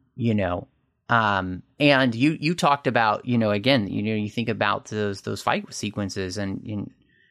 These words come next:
gosh, um, you know, eh,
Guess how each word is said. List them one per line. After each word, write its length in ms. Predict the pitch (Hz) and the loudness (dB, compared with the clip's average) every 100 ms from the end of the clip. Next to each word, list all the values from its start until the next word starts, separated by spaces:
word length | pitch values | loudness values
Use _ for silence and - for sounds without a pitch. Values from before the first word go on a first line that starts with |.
| _ | _
gosh, 500 | 123 135 139 - - - | 0 2 0 -4 -10 -4
um, 400 | 120 107 95 - _ - | 0 0 -2 -10 _ -4
you 160 | 120 | 0
know, 240 | 113 101 95 _ _ _ _ _ - | 2 0 -4 _ _ _ _ _ -14
eh, 140 | - | -14